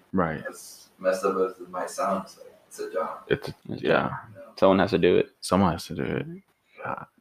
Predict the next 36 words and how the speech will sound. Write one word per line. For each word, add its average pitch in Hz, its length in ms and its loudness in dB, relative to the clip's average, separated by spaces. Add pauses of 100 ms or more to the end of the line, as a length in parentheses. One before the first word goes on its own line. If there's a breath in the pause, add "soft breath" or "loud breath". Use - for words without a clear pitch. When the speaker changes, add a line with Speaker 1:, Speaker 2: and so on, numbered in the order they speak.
(220)
Speaker 1:
damn. 95 400 -12 (320)
I 95 100 2
remember 117 200 6
you 101 140 4
told 104 200 2
me 104 80 4
about 85 260 0
the - 100 -6
drive 87 340 2
to, 85 220 -2
um, 82 220 -4 (1900)
uh, 85 100 -12
what 80 180 -6
is 95 80 -8
it? - 160 -10
Arizona? 85 580 -2 (160)
Speaker 2:
Uh, - 60 -4
yeah, - 80 -2 (100)
I - 40 -6
went - 160 -10
to - 60 -20
Phoenix. - 500 -12 (240)
Speaker 1:
Phoenix. 80 260 -2
Speaker 2:
Picked - 120 -10
up - 60 -14
a, - 320 -20 (680)
I - 40 -16
think 92 140 -6
it 92 40 0
was, 90 100 -4
like, 85 200 -4 (960)
a, - 40 -16
a - 60 -16
veteran 92 480 0
or 87 180 -12
general 92 480 -6